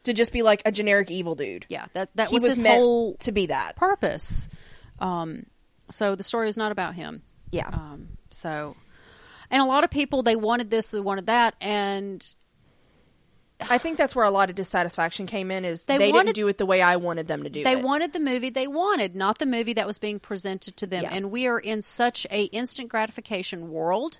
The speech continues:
Speaker 1: Yeah.
Speaker 2: And my answer to those people is go write your fan fiction.
Speaker 1: S-, I mean,
Speaker 2: Write the
Speaker 1: seriously.
Speaker 2: story you want to see.
Speaker 1: And I mean that completely
Speaker 2: Honestly.
Speaker 1: Yeah, with
Speaker 2: And,
Speaker 1: no,
Speaker 2: uh, no
Speaker 1: with
Speaker 2: sarcasm.
Speaker 1: no ill feelings or whatever. Like,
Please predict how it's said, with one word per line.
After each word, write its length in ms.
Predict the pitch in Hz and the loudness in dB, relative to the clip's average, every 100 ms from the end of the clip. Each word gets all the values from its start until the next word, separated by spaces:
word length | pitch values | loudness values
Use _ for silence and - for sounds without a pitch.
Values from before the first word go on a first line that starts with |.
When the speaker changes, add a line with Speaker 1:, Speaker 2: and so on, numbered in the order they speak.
| _ | _
Speaker 1:
Yeah. 420 | 214 185 175 170 170 - - - - - - - | -4 2 4 2 0 -12 -20 -18 -16 -14 -10 -2
Speaker 2:
And 560 | 214 214 208 202 202 | 2 4 4 2 -2
my 220 | 202 220 269 | -2 -2 0
answer 400 | 247 247 - 240 | -2 -2 -4 -4
to 140 | 254 | 0
those 240 | 226 262 | 2 0
people 340 | - 247 226 233 | 0 -4 0 -2
is 120 | 220 | 0
go 120 | 214 | 2
write 300 | 208 220 233 | 4 4 2
your 60 | 254 | -4
fan 240 | 220 175 | -4 -4
fiction. 440 | - - - - - - - | -4 -8 -8 -14 -14 -14 -10
Speaker 1:
S-, 160 | - 339 | -4 6
I 100 | 381 | 6
mean, 160 | 392 | 6
Speaker 2:
Write 40 | 381 | 0
the 40 | |
Speaker 1:
seriously. 580 | - 427 254 294 - - | 6 10 10 10 6 6
Speaker 2:
story 260 | 302 277 285 | 6 4 2
you 180 | 262 277 | 0 -2
want 320 | 220 190 - | 0 -2 -4
to 100 | 240 | -4
see. 240 | - - | 0 6
Speaker 1:
And 80 | 339 | 8
I 80 | 330 | 8
mean 220 | 330 349 | 6 4
that 180 | 339 277 | 2 2
completely 720 | 294 247 220 190 294 269 - - | -2 -2 -4 -2 -2 -2 -6 -2
Speaker 2:
Honestly. 680 | 370 622 587 - 214 139 247 | 4 6 6 4 2 0 6
Speaker 1:
Yeah, 300 | 330 330 208 | 8 10 10
with 240 | 220 226 | 6 4
Speaker 2:
And, 100 | 240 | 4
Speaker 1:
no, 400 | 254 254 262 262 | 6 8 8 6
Speaker 2:
uh, 20 | |
no 140 | 233 277 | 4 4
Speaker 1:
with 80 | |
Speaker 2:
sarcasm. 580 | 262 370 403 359 247 214 | 6 8 6 6 4 6
Speaker 1:
no 80 | 247 | 6
ill 40 | 254 | 6
feelings 600 | - 285 254 262 254 240 | 0 0 2 2 0 2
or 100 | 226 | 4
whatever. 400 | 220 285 294 214 | 6 6 6 4
Like, 340 | 190 185 - | 4 2 -2